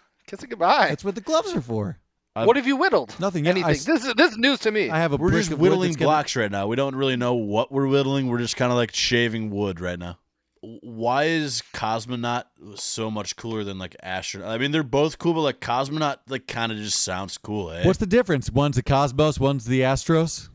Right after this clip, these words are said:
Speaker 3: Uh, yeah, I guess, like,
Speaker 1: <laughs>
Speaker 3: the space is
Speaker 1: Yeah.
Speaker 3: different above Russia. I'm not sure.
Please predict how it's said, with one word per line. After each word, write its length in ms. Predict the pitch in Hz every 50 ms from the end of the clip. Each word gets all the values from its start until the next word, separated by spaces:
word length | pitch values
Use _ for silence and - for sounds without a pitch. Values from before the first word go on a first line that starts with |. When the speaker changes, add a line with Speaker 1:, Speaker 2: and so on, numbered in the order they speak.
| - - - - - _ _ _ _ _ _ _ _ _ - - _ _ -
Speaker 3:
Uh, 40 | 147
yeah, 300 | 131 127 151 143 135 127
I 60 | 127
guess, 240 | 120 135 131 - -
like, 160 | 135 131 120
Speaker 1:
<laughs> 180 | 202 - - -
Speaker 3:
the 160 | - - 113
space 380 | - - - 131 131 123 -
is 80 | 113 110
Speaker 1:
Yeah. 140 | 208 220 240
Speaker 3:
different 200 | 262 - 123 117
above 380 | 110 113 113 110 107 98 104
Russia. 440 | 104 110 117 113 - - 104 101 98 - _ -
I'm 140 | 101 104
not 160 | 104 104 101 -
sure. 260 | - 117 107 104